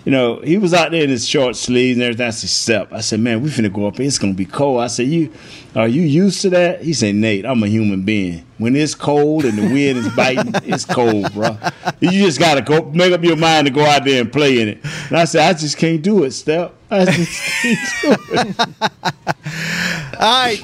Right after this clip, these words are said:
Speaker 1: I'm the
Speaker 2: fellas.
Speaker 1: fattest guy on the team. He can't do it.
Speaker 2: Let's, let's get, before, I tell you what, before we get in our predictions, is there a question you would like me to ask Dalton Schultz today? Anything that,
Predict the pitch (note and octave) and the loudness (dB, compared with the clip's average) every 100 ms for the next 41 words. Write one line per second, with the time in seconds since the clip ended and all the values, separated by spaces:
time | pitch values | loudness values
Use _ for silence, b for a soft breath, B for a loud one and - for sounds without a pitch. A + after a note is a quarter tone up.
0 | - A#3+ B3+ F3 A#3 G#3+ G#3+ F#3+ G#3+ G#3+ | 0 2 2 2 2 4 2 2 4 4
1 | A3 G#3 F#3+ C4+ B3 G3+ E3+ F#3+ E3+ E3 | 4 2 0 2 2 2 2 2 4 4
2 | D#3+ C3+ C3+ - A#3+ A3 F3+ D3 E3+ A3+ | 2 2 -2 -6 -4 -4 -6 -2 0 0
3 | A3+ G3+ G3 B3 - F#3+ B3+ F#3 F3+ C4+ | -4 -4 -2 -2 -4 -2 -2 0 -2 0
4 | B3 F#3+ F#3+ E3 A#2 B2 G#3+ A3 G#3 F#3 | -2 -2 -2 -2 -2 0 0 2 0 0
5 | F3+ E3+ E3 C3 B2 C#3+ D#3 A3 A#3+ - | 0 -2 -2 -2 -2 0 2 0 0 -2
6 | G#3+ G3+ E3 G#3 F#3 F3+ F3+ E3+ E3 D#3+ | -2 -2 -2 -2 0 0 0 0 -2 -2
7 | D#3+ D#3 C#3 D3 D3 C#3 B2+ - A#2+ - | 0 0 0 -2 -2 -2 -4 -2 -4 -4
8 | G#2+ G#2 G#2+ C#3+ C#3+ D#3+ D#3 D#3 | -4 -2 0 -2 -2 -2 0 -2